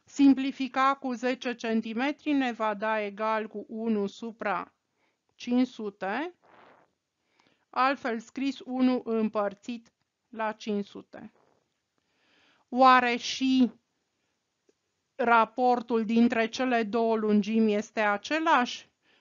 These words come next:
Adică segmentul B C, lungimea segmentului B C supra lățimea în realitate a grădinii? B C-ul este de cinci centimetri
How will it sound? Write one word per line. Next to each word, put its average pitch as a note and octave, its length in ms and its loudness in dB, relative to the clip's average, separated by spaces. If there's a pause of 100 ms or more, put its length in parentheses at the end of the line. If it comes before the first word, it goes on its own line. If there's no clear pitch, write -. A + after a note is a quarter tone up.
(120)
Adică A3+ 680 -2 (1400)
segmentul A#3 960 2
B F3+ 120 -12
C, A#3 380 0 (160)
lungimea G#3+ 640 2
segmentului A3 840 -2
B F#3 120 -6
C G#3+ 500 -2
supra A3 540 -4
lățimea G#3 880 0 (120)
în G#3+ 200 -4
realitate G3+ 760 -2
a F#3+ 200 0
grădinii? A3+ 760 -2 (480)
B G#3+ 100 -6
C-ul B3 520 -2
este A3+ 400 -2
de G3 180 -4
cinci B3+ 360 0
centimetri A3+ 1080 -2